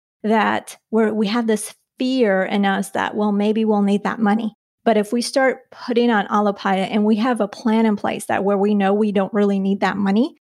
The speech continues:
that it can go to savings, there's no reason to fear it. If you have fear that maybe you're needing that money and that's why you're not putting into savings, then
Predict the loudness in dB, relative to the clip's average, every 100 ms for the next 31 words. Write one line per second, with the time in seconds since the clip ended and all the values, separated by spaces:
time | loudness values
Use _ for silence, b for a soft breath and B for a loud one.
0 | _ _ -2 -2 -4 -10 -2 0 0 0
1 | 0 2 2 0 _ _ _ 0 2 4
2 | 4 4 4 2 2 -2 -6 -10 -6 -2
3 | 0 -2 -4 -4 -2 -4 -4 -6 -6 -8
4 | -8 -4 -2 -2 -4 -12 _ _ _ -4
5 | 0 0 2 2 2 0 0 0 0 0
6 | 2 2 0 -4 -6 -8 -8 -6 -4 -2
7 | -4 -2 0 2 0 -2 -4 -2 0 2
8 | 2 -2 -8 -2 0 0 -2 -6 -8 -8
9 | -10 _ _ _ -10 0 2 4 4 2